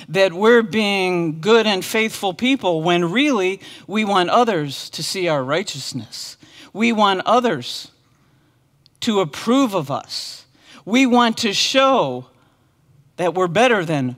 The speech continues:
those people who don't come to church. And sometimes when we behave like that,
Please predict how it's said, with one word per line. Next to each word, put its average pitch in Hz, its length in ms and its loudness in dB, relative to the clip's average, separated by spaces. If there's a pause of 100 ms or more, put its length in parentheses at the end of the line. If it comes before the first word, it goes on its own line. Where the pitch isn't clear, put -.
(100)
those 165 880 0
people 123 600 -14 (300)
who 165 180 -4
don't 175 340 0
come 233 280 0
to 170 120 -8
church. - 600 -14 (580)
And 180 180 -2
sometimes 208 640 -2
when 185 200 -4
we 180 120 -4
behave 185 420 -2
like 143 300 -8
that, 185 300 -2